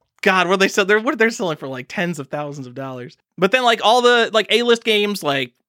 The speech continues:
ten to fifty for a lot of them, and then all the other junk is, like, one to ten. And almost every single N E S game has been graded. The ones that have not been graded sealed are, like, real obscure or really rare.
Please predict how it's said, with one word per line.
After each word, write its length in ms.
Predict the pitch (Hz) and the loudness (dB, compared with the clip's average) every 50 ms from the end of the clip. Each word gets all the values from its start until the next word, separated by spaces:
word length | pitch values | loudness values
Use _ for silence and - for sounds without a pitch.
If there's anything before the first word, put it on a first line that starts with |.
| _ _ _ _ _ _ _ _ _ - | _ _ _ _ _ _ _ _ _ -12
ten 540 | - - - 185 190 202 208 208 214 208 196 | -6 -2 0 2 2 2 2 0 0 -2 0
to 140 | - 196 180 | 2 0 0
fifty 520 | 185 - - 190 185 185 - 202 185 180 180 | 0 0 2 2 2 0 -2 -6 -6 -6 -6
for 260 | - 196 180 175 165 | -4 -2 0 2 2
a 60 | 160 | 2
lot 240 | 165 160 165 165 160 | 2 4 4 4 2
of 120 | 160 160 | 0 0
them, 400 | 165 160 156 151 151 151 151 156 - _ _ _ _ _ | 0 0 0 0 0 -2 -6 -8 -10 _ _ _ _ _
and 220 | 156 151 147 147 151 | -2 0 0 2 2
then 220 | 147 147 143 143 - - | 2 2 2 0 0 0
all 180 | 175 180 190 | 2 2 4
the 100 | 185 185 | 4 4
other 180 | 185 180 180 170 | 4 4 2 0
junk 440 | 170 160 160 156 147 143 143 139 135 | 0 -2 0 2 2 2 0 -2 -4
is, 200 | 131 143 139 135 | -6 -6 -4 -4
like, 180 | 131 131 - | -6 -6 -6
one 420 | - 131 135 139 151 151 156 156 147 | -8 -12 -8 -4 -2 -2 -2 -2 -4
to 100 | - 151 | -8 -10
ten. 500 | - - - 143 127 123 123 123 127 135 _ _ _ _ _ _ _ _ _ _ | -12 -8 -8 -6 -6 -6 -6 -8 -12 -14 _ _ _ _ _ _ _ _ _ _
And 220 | - 151 151 143 139 - _ _ _ - | -2 0 0 0 -2 -4 _ _ _ 0
almost 640 | 175 185 214 233 233 240 233 220 214 208 - - - | 2 4 4 4 6 6 6 6 6 4 2 0 0
every 300 | 175 185 180 185 190 185 | 0 0 2 0 -2 0
single 380 | - - 196 180 170 170 156 | 0 0 0 2 2 2 4
N 140 | 156 160 165 | 4 2 2
E 100 | 156 147 | 2 2
S 140 | 147 147 - | 2 2 0
game 200 | - 147 143 147 | 0 -2 0 0
has 160 | 147 143 143 | 0 0 0
been 140 | 147 151 143 | -2 -4 -2
graded. 400 | 131 143 139 143 139 139 139 143 | 0 0 0 2 0 0 -2 -2
The 100 | 147 143 | -2 0
ones 200 | 151 175 196 196 | 2 2 2 2
that 100 | 247 226 | 2 2
have 140 | 233 202 160 | 2 0 0
not 320 | 151 139 151 156 180 - - | 0 0 0 0 0 0 -2
been 120 | 185 185 | -2 0
graded 340 | 170 180 170 165 160 151 156 | 2 2 2 2 0 -2 -4
sealed 400 | - - 165 147 143 143 143 135 | -4 -2 0 0 0 0 0 -2
are, 160 | 113 135 131 | -2 -4 -4
like, 220 | 131 127 123 123 - - _ _ _ _ _ - | -4 -4 -6 -6 -10 -14 _ _ _ _ _ -8
real 320 | 156 151 175 180 180 185 | -2 2 4 4 6 4
obscure 640 | 175 165 - - - 156 151 147 143 139 139 135 127 | 2 2 -2 -8 -4 0 2 2 4 4 4 2 2
or 240 | 131 135 127 127 127 | 0 -2 -4 -4 -6
really 280 | 127 135 131 123 120 | -6 -4 -4 -2 -4
rare. 380 | 117 117 117 113 113 113 117 | -4 -6 -10 -10 -12 -12 -14